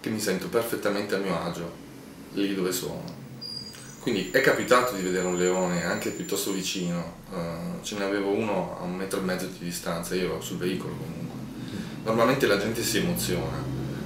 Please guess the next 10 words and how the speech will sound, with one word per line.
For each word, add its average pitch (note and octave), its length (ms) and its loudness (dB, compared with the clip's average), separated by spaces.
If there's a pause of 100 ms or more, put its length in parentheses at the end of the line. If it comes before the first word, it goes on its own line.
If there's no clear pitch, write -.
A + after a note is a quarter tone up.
(140)
eh, - 440 0 (380)
ed - 100 2
è - 120 4 (220)
giusto, - 320 2
è E2+ 40 4
bello - 380 8
che G2 100 2
sia - 140 2
così. F2+ 220 0 (640)
Eh, F2 440 2